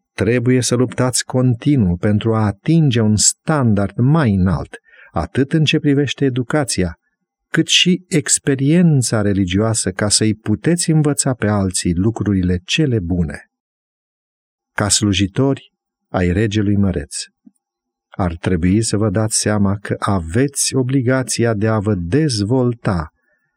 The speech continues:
prin meditație, studiu și comuniune cu Dumnezeu. Cuvântul lui Dumnezeu poate să vă facă înțelepți, să vă ghideze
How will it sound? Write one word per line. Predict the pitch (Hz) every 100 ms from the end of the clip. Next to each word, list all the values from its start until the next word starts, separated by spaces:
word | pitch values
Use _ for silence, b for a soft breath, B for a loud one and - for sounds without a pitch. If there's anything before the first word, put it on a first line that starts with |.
| _
prin | - 107 92 92 -
meditație, | 101 85 85 - 101 117 - 117 107
studiu | - - 98 101 98 107 _ _ -
și | - 110
comuniune | - 123 120 117 131 127 104
cu | 101
Dumnezeu. | 90 82 80 78 - - _ _ _ _ _ b b b b b -
Cuvântul | 120 98 135 175 175 147 131
lui | 127
Dumnezeu | 110 107 104 92 123 117
poate | - - 120 117 98
să | - 95
vă | 92
facă | - 107 - 101
înțelepți, | 90 87 92 85 78 - - - - _ _ _ _ -
să | - 107
vă | 104
ghideze | 90 98 90 110 85 - -